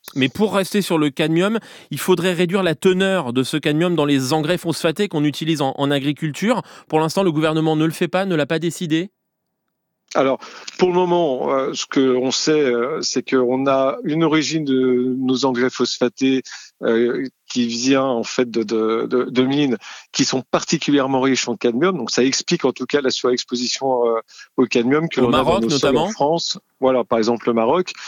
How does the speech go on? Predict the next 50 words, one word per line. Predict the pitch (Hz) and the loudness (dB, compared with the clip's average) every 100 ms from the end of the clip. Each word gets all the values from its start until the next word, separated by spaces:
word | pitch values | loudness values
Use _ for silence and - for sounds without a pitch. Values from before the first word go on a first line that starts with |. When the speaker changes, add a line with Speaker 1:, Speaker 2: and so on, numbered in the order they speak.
| - - | -18 -6
Speaker 2:
que | - | 0
l'on | 120 | 2
a | 127 | 4
en, | 131 117 - | 2 0 0
en | 123 | -2
France | - 160 160 | 0 0 0
par | 123 | 0
rapport | 117 123 139 | 0 2 0
à | 120 | 2
d'autres, | 131 143 131 | 0 0 0
euh, | 123 | 0
voisins | 117 120 113 131 | 2 0 2 0
européens, | 127 110 - 120 117 143 175 156 | 2 0 -2 -2 0 0 -2 -4
notamment | 117 - 117 123 | -6 -4 -2 0
l'Allemagne, | 123 113 113 127 131 | 0 -2 -2 -4 -4
euh, | 113 110 | -14 -18
et | 110 | -8
cetera. | - 110 135 135 - - - - | -6 -4 -2 -2 -2 -16 -14 -8
Et | |
c'est | 127 110 | -2 -2
par | - 143 | 0 -4
ce | - | -2
biais-là, | 147 139 143 | 0 2 2
le | 131 | 0
cadmium | 113 123 120 113 | -2 -2 0 0
rentre | 113 143 | 0 0
dans | 127 | 0
la | 117 | 0
terre, | 107 139 165 190 _ _ _ - | 0 0 0 -2 _ _ _ -4
euh, | 131 120 - 294 | -2 -2 -4 -6
reste | 110 160 170 139 | -2 0 0 -2
dans | 131 | -2
le | 117 | -2
sol | - 151 175 185 | -2 0 0 -2
tant | 143 | -6
qu'il | 127 127 | -6 0
n'est | 127 | 0
pas | - 135 | 0 -2
réévacué | 117 143 131 120 - 151 175 | 0 0 2 0 0 0 0
via | 147 107 131 | -2 -4 0
les | 123 | 0
racines | 113 - 170 185 _ _ - | 0 -2 -4 -6 _ _ -4
dans | 120 | 0
les | 123 | 0
plantes. | 131 135 113 | 0 -2 -2
Et | 101 | -6
c'est | - 110 | -8 -8
quand | - 139 127 | -2 -2 -2
on | |
consomme | 113 147 131 143 135 | -2 -2 0 0 0